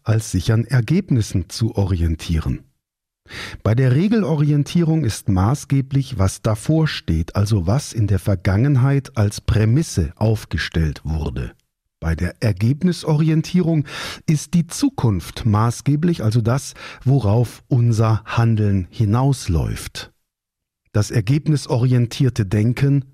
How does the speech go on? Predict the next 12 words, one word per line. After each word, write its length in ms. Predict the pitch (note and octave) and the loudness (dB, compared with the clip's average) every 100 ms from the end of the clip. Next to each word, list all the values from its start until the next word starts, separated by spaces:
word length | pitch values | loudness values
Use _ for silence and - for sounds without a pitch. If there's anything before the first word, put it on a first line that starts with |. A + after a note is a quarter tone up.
| _ G2 | _ -4
denkt 480 | G#2+ G2 - - - | -2 0 -4 -10 -16
vom 260 | - G#2+ A2+ | -6 -2 0
Ende 360 | A#2 B2 A2 F2 | 2 2 2 0
her. 380 | D2+ D2 A#1 - _ _ _ _ _ _ _ _ _ | -2 -2 -4 -10 _ _ _ _ _ _ _ _ _
Vereinfacht 680 | - A2+ A#2 F#3 G#3 F3 - | -4 -2 0 0 -2 -2 -2
gesagt, 560 | C#3 C3+ C3+ - - | 0 0 0 -4 -8
Regelorientierung 1300 | - G#2 F3 G3 D#3+ C#3 C#3+ C3 A#2+ - D3+ D3 D#3 | -2 2 2 2 0 2 2 2 2 2 2 2 0
ist 220 | G#2 - | -2 -4
automatisch 840 | G#2 C3 - F2+ F2 C3+ C3+ C3 G2+ | -2 0 0 0 0 0 0 -2 -2
ein 240 | F#2+ E2 | -2 0
Handeln 540 | G#2 A#2+ A#2+ A#2 - - | 0 2 2 0 -2 -2
nach 460 | F#2 F2+ G2 - | 0 0 -2 -8